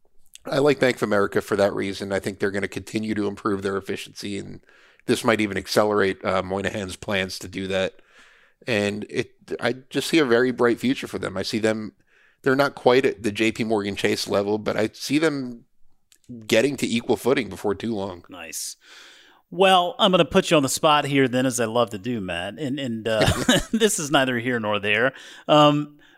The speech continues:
Speaker 2: but, you know, taking a look at this most recent, uh, this most recent quarter here, of all five banks right here, um, if you, if you had to crown a winner of this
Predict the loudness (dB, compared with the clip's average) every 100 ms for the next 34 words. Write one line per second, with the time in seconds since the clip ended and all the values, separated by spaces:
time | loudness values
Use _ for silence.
0 | -18 0 2 2 0 0 0 2 0 2
1 | 2 2 0 -2 2 2 2 -2 -2 -4
2 | -2 0 -2 -4 -6 -4 -4 -4 -8 -10
3 | -10 -4 -2 -2 0 0 4 6 4 2
4 | 2 2 0 -4 -2 0 0 -2 -4 -4
5 | -6 -8 -6 -8 -10 _ _ _ -4 -4
6 | -2 -4 -2 -2 0 -2 -2 0 -2 -2
7 | 2 2 2 -4 -6 2 4 6 6 6
8 | 2 -2 -4 -4 2 4 4 -4 -12 _
9 | _ _ -6 -4 2 2 2